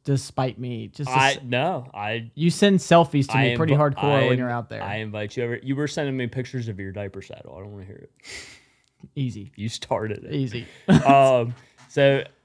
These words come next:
Speaker 2: deer hunted, and then the next morning duck hunted, and then yesterday deer hunted again. So I'm pretty gassed right now, but, um, I,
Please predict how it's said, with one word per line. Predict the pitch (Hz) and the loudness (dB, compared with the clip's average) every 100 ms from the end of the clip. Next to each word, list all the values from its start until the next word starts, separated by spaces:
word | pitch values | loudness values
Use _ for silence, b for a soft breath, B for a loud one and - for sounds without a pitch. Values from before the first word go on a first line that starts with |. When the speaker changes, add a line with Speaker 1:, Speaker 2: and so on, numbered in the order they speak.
| - | -16
Speaker 2:
deer | 110 135 143 | -2 0 2
hunted, | 147 147 147 139 | 0 0 0 -2
and | 87 107 | -4 -6
then | 113 107 | -6 -6
the | 107 | -4
next | 127 127 139 | -4 -4 -4
morning | 127 127 123 123 120 _ | -4 -2 -4 -6 -10 _
duck | 120 117 127 | -6 -4 -4
hunted, | 120 120 120 117 | -4 -4 -4 -6
and | 104 101 | -6 -8
then | 98 | -8
yesterday | 101 104 - 101 98 | -8 -8 -10 -10 -10
deer | 92 101 | -8 -6
hunted | 98 107 101 98 | -6 -8 -8 -10
again. | 98 101 104 104 101 b b b b - | -6 -6 -6 -8 -10 b b b b -18
So | - 104 95 90 90 - _ - | -8 -6 -6 -8 -10 -14 _ -14
I'm | 107 | -10
pretty | 135 127 | -4 -4
gassed | 95 - 107 113 104 113 | -4 -2 -2 -2 -6 -8
right | 107 92 | -8 -6
now, | 107 107 107 | -6 -6 -6
but, | 104 104 101 90 | -6 -6 -6 -6
um, | 98 98 87 85 98 _ _ - | -6 -6 -8 -14 -20 _ _ -16
I, | 107 | -16